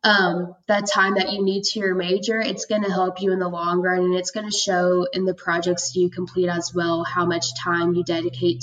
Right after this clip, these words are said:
to it compared to rushing to finish something last minute.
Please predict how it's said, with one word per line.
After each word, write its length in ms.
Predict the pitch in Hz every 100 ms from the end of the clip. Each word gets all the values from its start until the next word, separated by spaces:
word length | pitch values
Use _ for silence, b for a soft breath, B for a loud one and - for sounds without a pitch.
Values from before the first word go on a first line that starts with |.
| -
to 200 | 175 170
it 360 | 165 165 - _ _ - - - - _ -
compared 440 | 220 202 202 196 196
to 200 | 190 180
rushing 420 | 170 170 185 190
to 60 | 175
finish 360 | 175 170 -
something 340 | 175 175 170 165
last 340 | 156 160 -
minute. 520 | 165 156 190 247 254